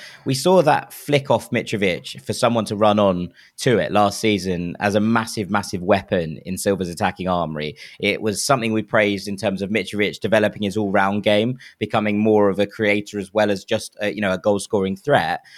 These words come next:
Um, but I think that that probably plays in well here. We saw Harry Wilson getting in behind. We saw Fabio Carvalho getting in behind on numerous occasions on those spins. I,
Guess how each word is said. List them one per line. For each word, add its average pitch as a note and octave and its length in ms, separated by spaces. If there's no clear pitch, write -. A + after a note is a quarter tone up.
Um, B2 300
but C#3 80
I C3+ 60
think D3+ 220
that C3 120
that A#2+ 200
probably G#2+ 460
plays G#2 320
in G2+ 100
well G#2 160
here. F#2+ 180
We F#2 100
saw A#2 180
Harry G#2+ 200
Wilson G#2+ 360
getting E2+ 180
in F2+ 140
behind. F2 280
We F#2 60
saw G#2 240
Fabio G2+ 300
Carvalho G#2+ 480
getting F2 240
in F2+ 80
behind F#2 400
on A2+ 100
numerous C3 360
occasions G#2+ 520
on A2 160
those G2+ 240
spins. G2 480
I, A2 80